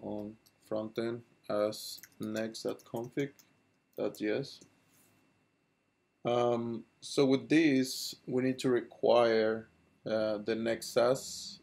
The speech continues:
package and then export it, like, with Sass, like this. I couldn't find a way to make it work with import. Um, I'm not sure why, but this is the way it works with next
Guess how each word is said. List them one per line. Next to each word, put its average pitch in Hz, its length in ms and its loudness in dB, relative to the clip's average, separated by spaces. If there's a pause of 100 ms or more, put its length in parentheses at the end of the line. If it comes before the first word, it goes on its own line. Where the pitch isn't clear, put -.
(100)
package 170 560 2 (400)
and 113 120 -6
then 113 120 2
export 107 400 0
it, 104 100 0
like, 95 240 0
with 104 180 -4
Sass, - 520 -6 (160)
like - 180 -12
this. - 280 -10 (340)
I 135 80 2
couldn't 208 260 2
find 139 240 2
a 123 100 2
way 113 260 2
to 110 140 -10
make 107 180 -4
it 104 80 -2
work 104 280 -2
with 104 180 -4
import. 104 680 -4 (560)
Um, 104 520 -6 (760)
I'm 110 100 -8
not 107 120 -4
sure 104 260 0
why, 107 280 6
but - 340 -2 (280)
this 131 140 -2
is 143 120 -2
the 120 120 4
way 110 260 2
it 107 80 -2
works 104 560 -2
with 101 180 -4
next 101 440 -10